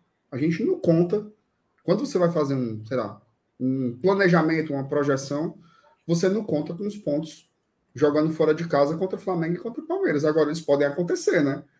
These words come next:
Como já aconteceram em outras vezes. A gente já deu no Palmeiras lá dentro, a gente já ganhou do Flamengo no Maracanã. Então, pode acontecer, mas em termos de projeção, que é o que a gente tá fazendo aqui,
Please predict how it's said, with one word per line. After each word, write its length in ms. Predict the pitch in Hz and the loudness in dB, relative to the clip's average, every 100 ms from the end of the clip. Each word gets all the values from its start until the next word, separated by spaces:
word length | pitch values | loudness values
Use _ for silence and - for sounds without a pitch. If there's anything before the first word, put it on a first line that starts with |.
| _ | _
Como 220 | 208 240 | 4 8
já 160 | 202 208 | 8 6
aconteceram 580 | 214 233 262 - 196 247 | 4 -2 0 4 4 2
em 80 | |
outras 280 | 320 208 143 | -2 -2 -2
vezes. 360 | 120 101 107 - _ _ _ _ _ _ _ | -2 -4 -8 -18 _ _ _ _ _ _ _
A 80 | 110 | -4
gente 220 | 131 135 | 0 4
já 140 | - | 4
deu 200 | - 165 | 4 4
no 140 | 190 170 | 2 0
Palmeiras 380 | 131 127 117 123 | 0 0 0 0
lá 120 | 151 | -2
dentro, 320 | 139 143 135 | -2 -4 -4
a 20 | |
gente 100 | 110 | -6
já 80 | 113 | -6
ganhou 260 | 113 123 117 | -4 -4 -4
do 80 | 113 | -8
Flamengo 360 | 117 110 107 | -8 -4 -4
no 80 | 107 | -4
Maracanã. 680 | 107 107 107 175 139 139 139 _ _ _ _ _ | -6 -6 -4 0 0 0 -4 _ _ _ _ _
Então, 180 | - 185 | -4 2
pode 200 | 180 175 | 4 4
acontecer, 480 | 185 277 349 - 165 | 2 -2 -4 0 0
mas 460 | 160 180 214 - _ _ 180 - _ _ _ _ _ 185 | 2 0 -2 -10 _ _ -20 -20 _ _ _ _ _ -6
em 120 | 185 | -6
termos 400 | - 220 220 196 | 8 10 10 2
de 100 | 180 | -2
projeção, 720 | - 240 214 175 - 220 190 | 4 6 6 4 2 -2 0
que 80 | 165 | 2
é 40 | |
o 40 | 156 | 2
que 80 | |
a 40 | 147 | 0
gente 220 | 156 156 | -2 -6
tá 100 | 143 | -8
fazendo 360 | 139 127 131 117 | -6 -4 -2 -4
aqui, 460 | 117 220 277 156 | -4 -2 -2 -4